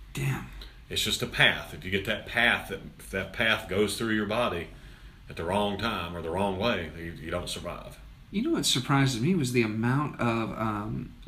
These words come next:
Speaker 1: deaths caused by a dishwasher.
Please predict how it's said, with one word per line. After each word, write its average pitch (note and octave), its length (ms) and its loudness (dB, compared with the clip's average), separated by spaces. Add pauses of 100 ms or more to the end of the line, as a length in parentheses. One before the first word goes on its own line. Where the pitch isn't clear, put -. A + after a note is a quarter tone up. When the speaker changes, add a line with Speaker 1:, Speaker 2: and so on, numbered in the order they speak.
(240)
Speaker 1:
deaths - 640 0 (640)
caused B2 480 0
by A2 500 2 (280)
a B2+ 80 2
dishwasher. G#2 1080 0